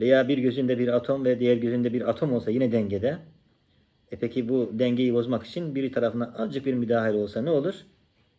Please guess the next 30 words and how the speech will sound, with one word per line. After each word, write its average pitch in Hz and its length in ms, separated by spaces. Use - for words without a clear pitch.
Biri 120 360
yukarı, 120 600
biri 131 140
aşağı 101 420
iner. 85 280
Yani 117 240
orada 110 320
dağ 113 180
olduğu 113 280
için 143 200
küçük - 280
bir 123 60
şey 113 240
ona 110 140
müdahale 110 500
etti. 120 300
Bir 110 140
zerreyi 107 420
koydunuz. 156 540
E, 107 180
denge 110 280
bozuldu. 151 440
Denge 135 240
bozulunca 131 380
ne 139 60
olacak? 156 380
Terazi 123 440
biri 135 180
göğe, 127 240
biri 185 320